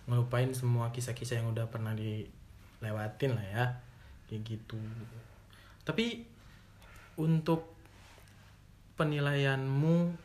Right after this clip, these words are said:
itu, apakah sekarang kepercayaanmu tuh masih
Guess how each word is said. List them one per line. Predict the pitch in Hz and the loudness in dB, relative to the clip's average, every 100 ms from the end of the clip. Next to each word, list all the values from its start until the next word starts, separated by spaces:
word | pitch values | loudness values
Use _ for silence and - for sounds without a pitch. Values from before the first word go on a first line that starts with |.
| - - | -16 -4
itu, | 135 127 - 196 - | -2 -2 2 4 4
apakah | 147 147 143 - 175 185 | 2 2 0 2 2 2
sekarang | - 143 - 135 147 165 165 165 - - - | -2 -4 0 2 4 4 4 2 -2 -16 -6
kepercayaanmu | 135 147 - 135 131 131 131 | -4 -2 2 4 4 2 0
tuh | 135 165 151 - - - - - - - - - | 2 2 2 -4 -18 -20 -20 -20 -20 -20 -20 -6
masih | 135 131 123 135 131 127 | 0 0 0 0 0 2